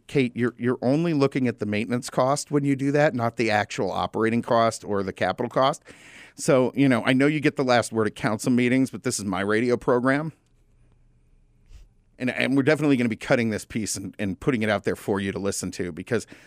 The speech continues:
that eight cents is also bull when you just multiplied it by four.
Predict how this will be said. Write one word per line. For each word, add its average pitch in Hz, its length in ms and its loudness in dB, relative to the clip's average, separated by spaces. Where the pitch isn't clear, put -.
that 135 160 4
eight 135 160 2
cents 127 260 -2
is 117 80 -4
also 120 240 0
bull 113 440 2
when 123 160 -2
you 131 100 0
just 131 220 0
multiplied 123 540 2
it 101 60 -2
by 113 140 2
four. 110 480 0